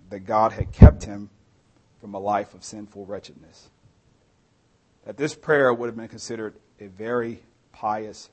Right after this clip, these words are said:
prayer. So to kind of give you guys a, a picture of, of what this would look like in our day and age,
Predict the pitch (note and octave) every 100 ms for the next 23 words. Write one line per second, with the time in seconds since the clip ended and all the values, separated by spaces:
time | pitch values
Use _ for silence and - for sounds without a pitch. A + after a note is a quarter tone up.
0 | _ _ A2+ G2 F2 _ _ _ _ _
1 | _ _ _ _ _ _ _ _ _ -
2 | D3 C#3 E3 F3 C#3+ C#3 D3+ D3 C#3 B2+
3 | B2+ B2 A2+ - - A#2 - D#3+ D3+ C3
4 | A2 G2 _ _ _ _ _ A2 C#3+ C#3+
5 | C3+ C3 B2+ B2+ A#2 A#2 A#2 G#2+ G#2+ G#2
6 | G#2 F#2+ E2+